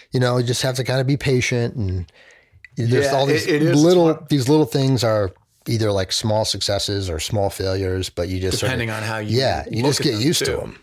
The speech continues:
Speaker 2: Yeah.
Speaker 1: You just
Speaker 2: But
Speaker 1: get
Speaker 2: that's also another thing. It's just perspective. And we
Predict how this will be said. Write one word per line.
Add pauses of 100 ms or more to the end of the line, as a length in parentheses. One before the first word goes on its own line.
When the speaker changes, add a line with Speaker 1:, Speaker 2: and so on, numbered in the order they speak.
(300)
Speaker 2:
Yeah.
Speaker 1:
You
just
Speaker 2:
But
Speaker 1:
get
Speaker 2:
that's
also
another
thing.
It's
just (340)
perspective.
And
we